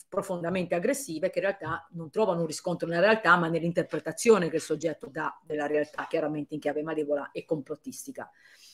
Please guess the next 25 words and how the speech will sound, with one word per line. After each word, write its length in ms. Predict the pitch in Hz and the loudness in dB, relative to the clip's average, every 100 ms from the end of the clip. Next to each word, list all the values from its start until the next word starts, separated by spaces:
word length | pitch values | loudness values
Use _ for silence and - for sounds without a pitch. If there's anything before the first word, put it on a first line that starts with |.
| _ | _
Tanto 340 | - 277 269 262 | 10 12 12 10
più 440 | 254 247 202 - _ _ _ | 10 8 6 -2 _ _ _
è 460 | - 202 220 180 - _ _ | 2 6 6 4 -4 _ _
alto 400 | - 220 196 180 | 8 10 10 8
il 60 | 170 | 0
livello 240 | 165 214 | 2 2
di 80 | 202 | 2
stress 400 | - 220 202 170 | 0 -2 0 -2
a 140 | - 160 | -6 -6
cui 220 | 220 202 | -2 0
è 40 | |
esposto 600 | 170 - - 196 160 - | 0 -2 2 2 0 -6
il 260 | 156 180 156 | -4 -4 -6
soggetto 420 | 160 165 185 - | -6 0 2 2
con 100 | 151 | -4
disturbo 280 | 156 - 185 | -4 -2 -2
borderline, 640 | 165 165 226 185 160 165 - | 0 0 2 2 0 -4 0
tanto 360 | 226 175 240 | 0 2 -2
più 260 | - 175 185 - - _ | -2 -2 -2 -6 -20 _
questa 220 | 202 190 | 0 2
sintomatologia 800 | 180 175 180 175 208 214 208 180 | -2 -2 -2 2 6 6 6 0
appena 260 | 160 175 180 | 0 -2 0
descritta 480 | 220 - 165 160 151 | -2 -2 -4 -4 -6
può 100 | 147 | -4
manifestarsi. 840 | 151 143 127 - - - - - | -6 -8 -10 -12 -14 -14 -14 -16